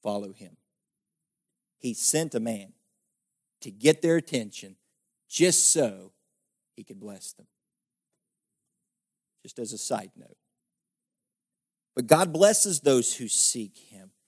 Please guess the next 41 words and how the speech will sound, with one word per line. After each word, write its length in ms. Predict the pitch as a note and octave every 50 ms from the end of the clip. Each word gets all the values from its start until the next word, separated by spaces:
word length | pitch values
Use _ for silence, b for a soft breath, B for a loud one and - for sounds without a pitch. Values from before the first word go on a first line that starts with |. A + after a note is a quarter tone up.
| _ _ _ _
He 200 | _ F3 F#3 - -
owes 400 | E3+ F3 F3+ E3+ E3 D3+ C#3+ - - _
nothing 960 | C#3 C3+ C#3+ D#3 F3 G3 G#3+ A#3 C4 C#4+ C#4+ A#3 - - - C3 A2 G#2 - - -
to 120 | - C3
those 340 | A2 A#2 B2+ A#2 A2 G#2+ -
who 100 | - A#2+
want 200 | G#2+ A2+ A#2+ A2
no 160 | A#2 A#2+ A#2
part 300 | - - - C3 B2+ A2
of 100 | G#2 -
him. 220 | - - F#2+ F#2+ - _ _ _ _ _ _ _ _ _ _ -
As 40 | C3+
a 40 | C#3+
matter 200 | F3 G#3+ A3 F#3+
of 60 | -
fact, 380 | - G#3+ A#3 A3 E3+ - -
God 300 | - E3 F#3 A3+ C4 A3+
is 120 | E3+ B2+ A#2+
so 440 | - - - - - G3 G#3+ A#3 A3
good 260 | F3 G#3+ G#3 F#3+ D#3
in 80 | D3+
his 220 | C#3 D3+ D3+ D3 -
character 480 | - - F#3+ F3+ C#3 A#2+ - - C3+
that 160 | A#2+ B2 G#2 A#2
those 280 | C#3+ F3+ A3+ B3 -
who 100 | - D#3
say, 340 | - - - G3+ G3 F3 B B B B B -
"I 80 | E3+
don't 140 | G3 A3 G#3
want 120 | F#3 F#3 F#3
anything 300 | F3+ E3+ D#3 - D#3+ C#3+
to 60 | C3+
do 140 | A#2+ D3+ G3+
with 160 | A3+ G#3 -
God," 280 | - G#3+ A3 A#3 A#3 F#3
he 80 | - C3
says, 280 | - - B2 G#2+ - - _ _ _ _ _ _ _ _ _ _ _ _ _ _ _ _
"Have 140 | G#2+ G#2 A2+
it 120 | A#2 -
your 120 | - C#3
way." 180 | C3+ E3 G#3 G#3